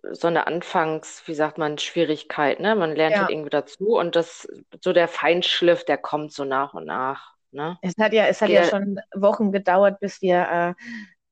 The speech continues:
Speaker 2: das überhaupt technisch hinbekommen haben. Hier, hier mit meinen
Speaker 1: <laughs> Ja.
Speaker 2: zwei, mit meinen, meinen
Speaker 1: Unsere
Speaker 2: zwei linken Händen.
Speaker 1: Vorbereitung.
Speaker 2: Ey. Boah, was hab ich
Speaker 1: Das
Speaker 2: nicht alles
Speaker 1: stimmt.
Speaker 2: versucht. Oh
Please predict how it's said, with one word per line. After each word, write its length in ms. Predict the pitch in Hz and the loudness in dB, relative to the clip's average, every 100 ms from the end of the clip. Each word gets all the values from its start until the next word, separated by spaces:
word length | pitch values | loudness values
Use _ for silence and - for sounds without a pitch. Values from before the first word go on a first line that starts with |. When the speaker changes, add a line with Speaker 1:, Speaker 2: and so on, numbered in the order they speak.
| _ - | _ -6
Speaker 2:
das 180 | 175 | -4
überhaupt 400 | 196 170 165 - | 0 2 2 0
technisch 340 | - 165 180 - | 0 -2 -2 0
hinbekommen 580 | 214 247 - 175 156 160 | 2 2 0 0 -2 0
haben. 240 | 156 156 | -2 -2
Hier, 260 | 180 190 - | -4 -4 -2
hier 240 | 180 180 | 2 4
mit 140 | 175 175 | 4 4
meinen 200 | 175 269 | 6 6
Speaker 1:
<laughs> 100 | 277 | 8
Ja. 180 | 349 294 294 247 | 10 8 6 2
Speaker 2:
zwei, 60 | |
mit 380 | 254 294 202 226 | 4 4 0 -2
meinen, 340 | 233 214 226 220 | 2 2 4 4
meinen 160 | 220 214 | 4 4
Speaker 1:
Unsere 100 | 330 | 6
Speaker 2:
zwei 160 | - 226 | 6 6
linken 520 | 240 269 277 262 214 | 6 6 8 6 6
Händen. 280 | 202 220 208 | 6 6 6
Speaker 1:
Vorbereitung. 260 | 208 208 269 | 8 8 6
Speaker 2:
Ey. 360 | 330 302 320 - 381 - - - 349 _ _ - _ - _ | 6 8 6 4 0 4 2 2 -4 _ _ -20 _ -20 _
Boah, 280 | - 254 240 | 2 6 8
was 220 | 226 220 | 6 4
hab 180 | 262 269 | 0 2
ich 60 | 247 | 4
Speaker 1:
Das 100 | 247 | 2
Speaker 2:
nicht 180 | 240 | 2
alles 220 | 214 214 185 | 6 6 4
Speaker 1:
stimmt. 60 | |
Speaker 2:
versucht. 640 | 220 208 220 202 - - - - _ - | 0 -2 -2 -4 -6 -14 -18 -20 _ -2
Oh 180 | - | 0